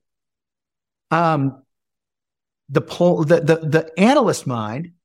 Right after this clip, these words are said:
and you have a little analyst in all of us that are in the business, says, "Okay, well, here, here's what you need. You want," and this is the worst, "you want five million dollars. Because if you had five million dollars sitting in an account earning five percent,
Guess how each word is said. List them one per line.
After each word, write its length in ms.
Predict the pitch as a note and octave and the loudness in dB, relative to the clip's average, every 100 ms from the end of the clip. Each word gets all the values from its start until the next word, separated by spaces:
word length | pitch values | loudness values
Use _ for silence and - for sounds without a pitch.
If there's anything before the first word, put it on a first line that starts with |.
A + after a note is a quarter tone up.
| _ _ _ _ | _ _ _ _
and 240 | D3+ D3+ D#3 | -2 2 4
you 200 | D3+ E3 | 6 4
have 100 | F#3 | 4
a 40 | |
little 200 | F3+ E3+ | 4 6
analyst 420 | D#3+ F3 D#3 - | 4 4 2 0
in 80 | D3+ | 0
all 220 | C#3+ F3+ | 2 4
of 80 | D#3 | 2
us 140 | B2 | 0
that 100 | - | -2
are 80 | B2+ | -2
in 80 | B2+ | -2
the 60 | A#2+ | -2
business, 420 | F3+ D#3+ - - _ _ _ _ - | -2 -2 -4 -8 _ _ _ _ -2
says, 380 | F3+ E3 D3 - _ _ _ _ _ _ D4 | 4 4 2 -6 _ _ _ _ _ _ 0
"Okay, 400 | E4 E3+ E3 G#3 | 2 2 4 6
well, 480 | F#3+ F#3 - - _ _ _ _ _ _ | 6 4 0 -12 _ _ _ _ _ _
here, 160 | A#3+ D4 | 0 4
here's 260 | G3 E4+ | 4 4
what 160 | D4+ - | 2 2
you 140 | F3+ | 4
need. 300 | G3 A3 - - | 4 2 -2 -2
You 280 | F3 D#4 | 4 6
want," 560 | F4 G#3+ D#3 B2+ - - _ - | 8 6 4 0 -6 -12 _ -4
and 120 | D#3 | 2
this 140 | F#3 | 2
is 60 | G3+ | 2
the 100 | G3 | 2
worst, 300 | A3+ D#3+ A#2 - | 4 2 -2 -10
"you 260 | D3+ E3 D4+ | -6 0 2
want 400 | C#4+ E3+ D3+ - | 4 4 2 -2
five 280 | - F3+ F3 | 0 2 4
million 300 | F3 F3 E3+ | 2 2 0
dollars. 480 | G3 B3+ F3 - - _ _ _ - | -2 -4 -6 -14 -20 _ _ _ -2
Because 240 | F#3 G3+ | 2 2
if 120 | F3 | 2
you 120 | G3+ D4 | 2 4
had 140 | C#4 | 4
five 260 | - A3+ A3+ | 2 2 4
million 280 | A3+ G#3+ | 4 2
dollars 340 | F3 G3+ G3+ - | 0 2 0 0
sitting 220 | G#3 F3+ | -2 -2
in 80 | E3 | -4
an 60 | C3 | -4
account 280 | F#3+ F#3+ | -2 0
earning 200 | E3 D#3+ | 2 0
five 280 | C3+ D#3+ D#3+ | 0 0 0
percent, 440 | D3 A#2+ F3 F#3+ | -2 -4 -4 -4